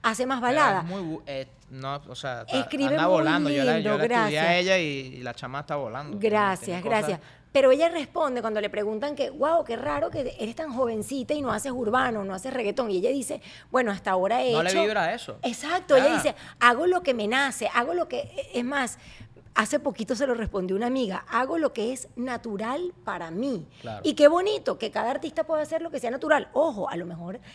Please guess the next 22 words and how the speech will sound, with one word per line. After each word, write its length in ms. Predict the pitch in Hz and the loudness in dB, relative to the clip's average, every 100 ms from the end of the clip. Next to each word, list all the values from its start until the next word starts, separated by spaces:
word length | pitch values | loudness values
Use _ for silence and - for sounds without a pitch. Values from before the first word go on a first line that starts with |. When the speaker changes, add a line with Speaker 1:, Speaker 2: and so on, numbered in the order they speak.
| - - | -20 -8
Speaker 1:
a 100 | 285 | -6
sus 160 | 294 240 | -6 -2
veintidós, 640 | 233 190 190 190 240 - - - - | -2 0 0 2 0 -6 -18 -20 -16
para 240 | - 185 170 | -4 -2 -2
ella 180 | 175 240 | -2 -2
va 60 | |
a 20 | |
ser 180 | 269 254 | -4 -6
natural 380 | 240 254 208 175 | -6 -4 -2 -2
meterse, 680 | 214 247 240 240 - 302 - - - - - - | -4 -4 -2 -4 -2 -2 -2 -8 -20 -20 -20 -10
eh, 180 | 208 - | -8 -6
en 160 | 180 175 | -6 -4
lo 80 | |
urbano 480 | 175 180 202 269 269 | -4 -4 0 0 0
o 120 | 262 214 | 0 0
en 80 | |
el 80 | 175 | -4
reggaetón 420 | 170 165 165 262 | -6 -6 -4 -2
o 40 | 269 | -2
hacer 180 | 196 196 | -4 -4
otra 180 | 226 | -4
cosa. 300 | - 311 208 | -2 -2 -2